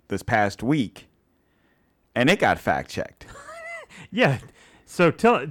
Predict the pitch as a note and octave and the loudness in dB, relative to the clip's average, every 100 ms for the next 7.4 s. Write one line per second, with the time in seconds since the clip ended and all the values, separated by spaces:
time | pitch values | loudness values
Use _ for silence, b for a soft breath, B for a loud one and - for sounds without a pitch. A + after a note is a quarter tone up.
0 | - G3 G3+ F3 C#3+ C#3 _ G#3 A#3+ G3+ | -2 0 2 0 -4 -8 _ 4 6 6
1 | E3+ C3 B2+ B2 A2+ A2 - C3+ B2 A2 | 4 4 6 6 4 -2 0 0 0 -2
2 | G#2 G2+ B2 B2 A2 G2 - B2 A#2+ - | -4 -2 -4 -2 -8 -10 -2 0 0 -2
3 | C3 A2+ - A2+ A2 A#2 C3 A#2 G#2+ A#2 | -4 -4 -2 -6 -6 -12 -8 -4 -2 0
4 | G2+ G2 F#2 F2 A2 F#2+ - G2 - G2+ | -2 -4 -4 -2 -2 -4 -6 -8 -8 -10
5 | G2 D#3 C#3+ F#3+ B2+ F3+ A#2+ F3 D#3+ D#3+ | 0 2 4 2 0 -2 -2 -2 0 0
6 | D#3 B2 G#2+ G2+ A2+ D3 F3 F3+ - - | 0 -2 -10 -6 -2 0 0 -2 -6 -6
7 | C3 A2 - | -4 -4 -8